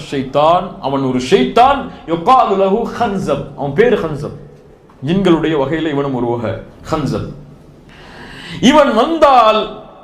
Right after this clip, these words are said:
அல்லாஹ்விடத்தில் ஷைத்தானை விட்டு பாதுகாப்பை தேடுங்கள்." அஊது பில்லாஹி மினஷ் ஷைத்தானிர் ரஜீம். அப்படியும் செல்லவில்லை என்றால்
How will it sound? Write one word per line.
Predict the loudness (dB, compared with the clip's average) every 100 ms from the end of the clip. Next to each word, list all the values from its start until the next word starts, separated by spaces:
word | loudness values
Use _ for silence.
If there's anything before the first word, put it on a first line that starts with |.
| -20 -20 _ -2
அல்லாஹ்விடத்தில் | 2 6 6 6 4 4 2 0 2
ஷைத்தானை | 0 2 4 4 2
விட்டு | 0 -4
பாதுகாப்பை | -2 2 2 2 -2 -2 -2
தேடுங்கள்." | -2 -4 -8 -10
அஊது | -6 -2 0 2 0 -2
பில்லாஹி | -4 -2 0 0 -4
மினஷ் | -6 -6
ஷைத்தானிர் | -6 -4 -4 -4 -4
ரஜீம். | -6 -6 -10 -14 -20 -20 -20 -20 -20 -20 -20 -20 -20 -20 -20 -20 -20 -20 -20 -20 -20 -20 -20 -20 -20 -20 -20 -20 -18 -16 -14 -14 -16 -18 -12 0
அப்படியும் | 0 4 4 6 4
செல்லவில்லை | 4 4 6 4 6 4
என்றால் | 4 4 4 4 2